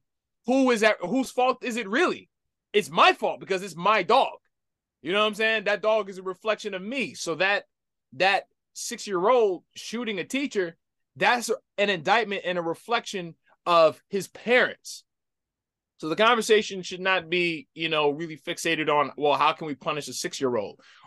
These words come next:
Or what punishment is in order for a six-year-old, especially if he's white? Like, uh, you know, uh,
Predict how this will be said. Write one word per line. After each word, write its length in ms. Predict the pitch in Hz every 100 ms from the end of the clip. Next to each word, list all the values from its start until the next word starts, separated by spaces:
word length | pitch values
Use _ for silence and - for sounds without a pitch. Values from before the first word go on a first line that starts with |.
| -
Or 140 | 139
what 200 | 143 165
punishment 520 | - 170 160 165 151 -
is 140 | 147
in 120 | 139
order 300 | 147 160 143
for 220 | 127 147
a 120 | 127 135
six-year-old, 600 | 180 175 151 131 110 117
especially 420 | - 175 170 156 147
if 80 | 147
he's 180 | 135 107
white? 320 | 165 160 -
Like, 200 | 127 131
uh, 240 | 135 123 135
you 200 | 135 147
know, 340 | 123 120 - _ _ -
uh, 160 | 143